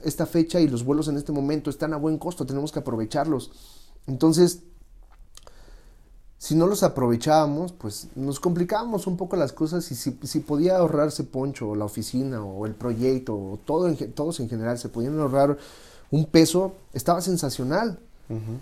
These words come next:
Speaker 1: Eh, porque de eso se tratan los negocios. Entonces, muchas veces así me la pasaba yo.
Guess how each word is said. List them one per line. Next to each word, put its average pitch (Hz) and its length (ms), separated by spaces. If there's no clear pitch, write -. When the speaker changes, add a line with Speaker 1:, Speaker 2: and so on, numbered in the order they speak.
Speaker 1:
Eh, 113 580
porque - 280
de 139 100
eso 175 140
se 170 100
tratan 170 320
los 127 120
negocios. 127 520
Entonces, 147 580
muchas 160 460
veces 131 320
así 104 220
me 117 80
la 110 140
pasaba 101 360
yo. 104 140